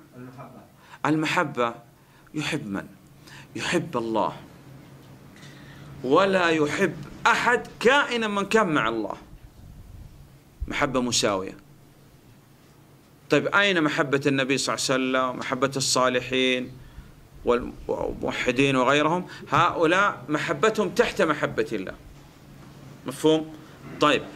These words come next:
Speaker 2: المحبة وضد هذا البغض، وسوف يأتي معنا في نواقض الإسلام. يقول: "من أبغض شيء قليل أو كثير مما جاء به الرسول عليه الصلاة والسلام ولو عمل به كفر".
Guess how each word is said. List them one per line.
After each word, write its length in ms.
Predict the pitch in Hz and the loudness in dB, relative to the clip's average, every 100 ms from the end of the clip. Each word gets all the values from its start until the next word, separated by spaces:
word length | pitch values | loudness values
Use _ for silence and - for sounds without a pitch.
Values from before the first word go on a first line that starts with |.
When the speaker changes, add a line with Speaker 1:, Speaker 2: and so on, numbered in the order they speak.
| - - | -12 0
Speaker 2:
المحبة 560 | 160 180 165 214 220 220 | 2 4 4 2 4 2
وضد 320 | 202 202 156 | 4 2 2
هذا 220 | 190 190 | 2 4
البغض، 380 | 165 160 165 127 - - - - - - | 2 2 2 0 0 0 0 -2 -6 -4
وسوف 360 | 135 135 165 151 | -2 4 4 4
يأتي 320 | 226 220 190 | 2 2 2
معنا 240 | 175 156 | 2 2
في 120 | 147 156 | 2 4
نواقض 340 | 165 156 143 | 4 2 0
الإسلام. 440 | 143 139 127 127 | 0 0 0 0
يقول: 240 | 131 135 185 | 2 2 2
"من 240 | 170 165 | 2 2
أبغض 540 | 233 220 202 202 185 170 | 2 2 2 2 2 0
شيء 500 | - 170 123 - - - - | 2 4 2 -2 -16 -20 -2
قليل 260 | 226 262 240 | 2 4 4
أو 120 | 190 | 2
كثير 320 | 156 - 123 - - - | 0 -2 -6 -12 -20 -6
مما 560 | 143 208 240 202 175 170 | 0 2 2 2 2 2
جاء 400 | 147 208 185 170 | 4 4 4 2
به 140 | 170 | 2
الرسول 480 | 170 147 147 143 113 | 2 2 2 2 2
عليه 200 | 110 139 | 2 0
الصلاة 340 | 139 - 143 131 | -2 0 0 0
والسلام 440 | 123 - 123 120 | -4 -2 -2 0
ولو 260 | 127 196 208 | 2 4 6
عمل 360 | 175 220 214 202 | 4 4 2 4
به 140 | 220 | 2
كفر". 380 | - 160 120 | 4 0 -2